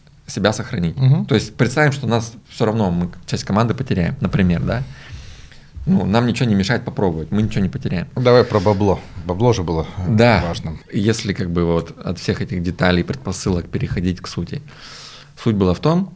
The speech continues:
Speaker 1: что при наступлении, э, негативного сценария просадки по выручке нужно сократить расходы. Насколько? Непонятно.
Speaker 2: Это
Speaker 1: Ну, то есть
Speaker 2: глобально всей компании, не
Speaker 1: Да,
Speaker 2: наша команда,
Speaker 1: да,
Speaker 2: да?
Speaker 1: глобально всей компании. И, ну, естественно, каждая команда должна это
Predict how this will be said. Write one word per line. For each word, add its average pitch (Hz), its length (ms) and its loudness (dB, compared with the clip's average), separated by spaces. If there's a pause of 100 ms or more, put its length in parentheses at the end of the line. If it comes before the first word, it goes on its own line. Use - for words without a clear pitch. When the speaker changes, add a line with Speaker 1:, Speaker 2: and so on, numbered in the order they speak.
Speaker 1:
что 90 580 2
при 92 340 2
наступлении, 85 840 0 (240)
э, 82 600 0
негативного 85 500 0
сценария 87 460 0
просадки - 420 -4
по - 120 -4
выручке 95 520 -2 (920)
нужно 131 320 2
сократить - 460 -4
расходы. - 380 -8 (340)
Насколько? 160 480 0
Непонятно. 95 680 2
Speaker 2:
Это - 80 2
Speaker 1:
Ну, 127 80 8
то 135 60 10
есть 131 80 2
Speaker 2:
глобально 95 320 4
всей - 180 -2
компании, 78 460 -2
не - 80 4
Speaker 1:
Да, 98 80 6
Speaker 2:
наша 92 160 2
команда, 90 300 0
Speaker 1:
да, - 0 -
Speaker 2:
да? 69 60 -6
Speaker 1:
глобально 95 440 0
всей - 160 -8
компании. 92 500 -6
И, 104 340 0
ну, 117 180 0
естественно, 131 440 -2
каждая 95 300 -2
команда 104 340 -2
должна 87 320 0
это - 140 -4